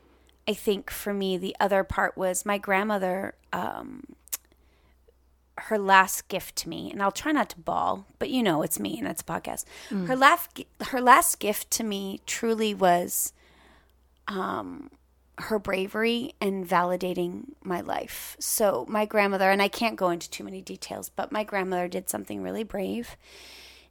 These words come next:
Speaker 1: and she s-, spoke some truth, and the powers that be,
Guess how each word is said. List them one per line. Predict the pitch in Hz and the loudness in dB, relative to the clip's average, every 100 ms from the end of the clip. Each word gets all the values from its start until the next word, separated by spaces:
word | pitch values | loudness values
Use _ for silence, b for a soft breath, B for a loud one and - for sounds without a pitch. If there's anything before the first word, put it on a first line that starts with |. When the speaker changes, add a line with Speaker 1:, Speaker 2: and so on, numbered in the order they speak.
| _ | _
Speaker 1:
and | 202 190 180 175 180 - - _ _ | 0 2 2 0 -4 -10 -14 _ _
she | - - 208 | -6 -4 0
s-, | - - - - | 0 0 -2 -4
spoke | - - 185 - | -4 0 0 0
some | - 190 | -4 -4
truth, | - 208 226 - - - | -6 -6 -8 -10 -12 -6
and | 202 185 170 170 175 - - - - _ b b b _ | -2 0 0 -2 -6 -4 -4 -6 -10 _ b b b _
the | 196 | -6
powers | - 208 190 196 - | 2 6 6 4 -2
that | - 180 | -4 -4
be, | 190 202 220 226 | -6 -4 -4 -6